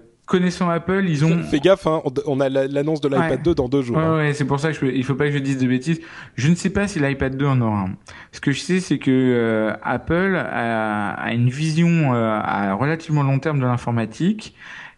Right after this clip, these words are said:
Speaker 1: et, euh, et que s'ils l'ont intégré dès maintenant, c'est qu'ils ont des vues au moins sur un certain nombre de choses. Est-ce que c'est l'iPad deux ?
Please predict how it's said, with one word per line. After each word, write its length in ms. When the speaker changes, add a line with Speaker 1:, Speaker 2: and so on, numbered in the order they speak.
Speaker 1:
et, 260
euh, 800
et 140
que 220
s'ils 440
l'ont 260
intégré 460
dès 140
maintenant, 480
c'est 160
qu'ils 300
ont 220
des 140
vues 480
au 120
moins 260
sur 240
un 60
certain 260
nombre 180
de 120
choses. 320
Est-ce 140
que 160
c'est 200
l'iPad 480
deux ? 300